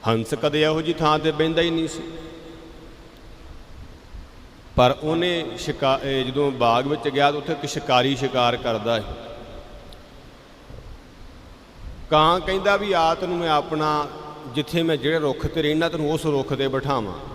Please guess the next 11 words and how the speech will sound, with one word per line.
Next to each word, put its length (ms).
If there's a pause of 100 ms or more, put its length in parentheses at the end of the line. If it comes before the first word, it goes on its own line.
(460)
ਹੁਣ 140
ਉਹਨੂੰ 180
ਪਤਾ 340
ਸੀ 80
ਵੀ 100
ਇੱਥੇ 260
ਇੱਕ 100
ਸ਼ਿਕਾਰੀ 400
ਬਹਿੰਦਾ 360
ਹਰ 180
ਵਾਰੀ। 200